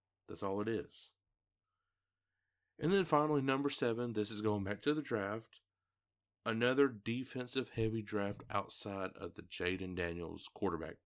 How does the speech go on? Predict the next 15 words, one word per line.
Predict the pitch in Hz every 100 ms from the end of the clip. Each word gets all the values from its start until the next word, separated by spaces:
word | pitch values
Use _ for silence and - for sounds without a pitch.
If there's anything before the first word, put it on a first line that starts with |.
| -
pick. | 120 110 - _ - _ _ _ _ _ _ _ _ _ _ _ - 92
Go | 92 120 139
heavy | 151 151
on | 151 143
defense. | 135 117 98 - _
Get | 101 101
you | 123
an | 123
edge | 123 110
rusher. | 101 85 85 82
That's | 87 -
what | 101
we've | 95 104
been | 117 120 113
lacking | 123 123 - 98